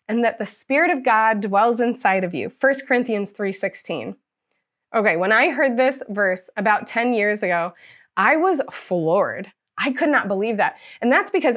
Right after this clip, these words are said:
I used to say things like, "This body is just a shell. It doesn't matter how I treat it. It doesn't matter what I eat. It doesn't matter what I do."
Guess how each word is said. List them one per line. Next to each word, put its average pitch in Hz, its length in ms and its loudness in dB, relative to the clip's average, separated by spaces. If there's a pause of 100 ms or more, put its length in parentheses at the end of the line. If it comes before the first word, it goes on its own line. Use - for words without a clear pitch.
I - 120 4
used 349 180 0
to 285 80 2
say 269 240 0
things 247 220 0
like, 208 180 0
"This 320 160 -2
body 285 320 4
is 220 120 0
just 220 200 -4
a 190 40 -2
shell. 233 600 2
It 220 120 -2
doesn't 233 280 0
matter 226 220 2
how 240 160 4
I 233 120 4
treat 233 240 -2
it. 226 60 2
It 208 80 0
doesn't 185 180 -4
matter 226 220 2
what 247 120 2
I 247 60 2
eat. 226 380 -4
It 190 80 -4
doesn't 185 180 -4
matter 220 240 0
what 247 140 0
I 247 120 2
do." 208 640 -2